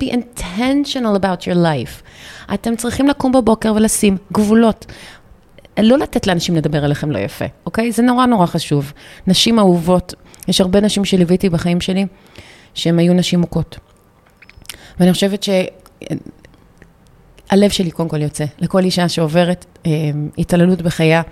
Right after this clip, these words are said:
אני, אני באמת יודעת איך זה, כי אני עברתי את זה ב-,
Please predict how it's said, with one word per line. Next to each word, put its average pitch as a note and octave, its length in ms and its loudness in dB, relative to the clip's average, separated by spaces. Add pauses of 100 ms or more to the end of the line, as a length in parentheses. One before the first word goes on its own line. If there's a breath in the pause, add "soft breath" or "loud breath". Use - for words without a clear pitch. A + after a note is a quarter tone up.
(640 loud breath)
אני, D#3 540 2
אני D#3 220 0
באמת D#3+ 340 2
יודעת D#3+ 280 0
איך G#3 180 0
זה, A3+ 120 -2
כי E3+ 140 -4
אני D#3 300 -2 (540)
עברתי F3+ 520 0
את F3+ 60 -6
זה G3+ 80 -6
ב-, F#3+ 220 -2